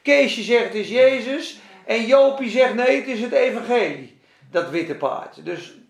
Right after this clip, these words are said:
bid lekker tot God... Haal eruit wat eruit zit. Ik weet het niet. Ik ga er ook niet op speculeren. Ik hoop wel dat we het ooit zien. En misschien zien we vanavond wel dingen van God. Maar, eh, we gaan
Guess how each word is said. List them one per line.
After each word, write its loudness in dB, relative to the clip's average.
bid -4
lekker 0
tot -4
God... 0
Haal 4
eruit 4
wat -6
eruit -2
zit. -8
Ik -6
weet -4
het -20
niet. -10
Ik -18
ga -8
er -6
ook -10
niet -10
op -10
speculeren. -4
Ik -14
hoop -4
wel -8
dat -4
we -14
het -18
ooit -8
zien. -12
En 0
misschien -6
zien -8
we -8
vanavond -10
wel -12
dingen -6
van -10
God. -4
Maar, -4
eh, -6
we -12
gaan -2